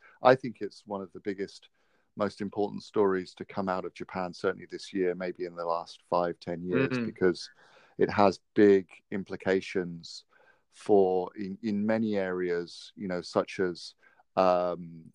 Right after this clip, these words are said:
Speaker 1: executive pay in Japan, of course,
Speaker 2: Right.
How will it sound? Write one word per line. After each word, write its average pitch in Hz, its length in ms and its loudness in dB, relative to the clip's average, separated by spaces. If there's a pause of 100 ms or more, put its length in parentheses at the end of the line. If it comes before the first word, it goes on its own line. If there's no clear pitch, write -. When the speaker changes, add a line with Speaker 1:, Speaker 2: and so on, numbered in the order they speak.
Speaker 1:
executive - 580 -4
pay 101 360 0
in 92 240 -10
Japan, 92 380 -6
of 87 120 -10
course, 92 460 -2
Speaker 2:
Right. 117 300 8